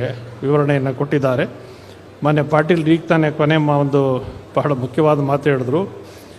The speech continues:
ಇದು ಬಹಳ ಶ್ರೀಮಂತ ವರ್ಗದವರಲ್ಲಾಗಲಿ, ಮಧ್ಯಮ ವರ್ಗದವ್ರಿಗಾಗಿ ಕೇಂದ್ರೀಕೃತವಾಗಿರೋದಕ್ಕೆ ಬದಲಾಗಿ,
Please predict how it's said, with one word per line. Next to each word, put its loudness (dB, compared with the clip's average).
ಇದು 0
ಬಹಳ 2
ಶ್ರೀಮಂತ 0
ವರ್ಗದವರಲ್ಲಾಗಲಿ, 0
ಮಧ್ಯಮ -2
ವರ್ಗದವ್ರಿಗಾಗಿ 0
ಕೇಂದ್ರೀಕೃತವಾಗಿರೋದಕ್ಕೆ 4
ಬದಲಾಗಿ, 0